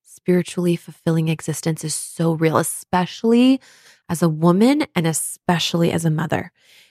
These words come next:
And I personally believe that postpartum, meaning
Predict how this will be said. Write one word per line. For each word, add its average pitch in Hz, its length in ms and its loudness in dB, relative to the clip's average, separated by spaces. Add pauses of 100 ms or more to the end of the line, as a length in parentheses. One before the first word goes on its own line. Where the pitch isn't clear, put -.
(140)
And 190 240 2
I 185 140 0
personally 220 560 -2
believe 262 400 2
that - 260 0
postpartum, 190 880 0
meaning 180 380 2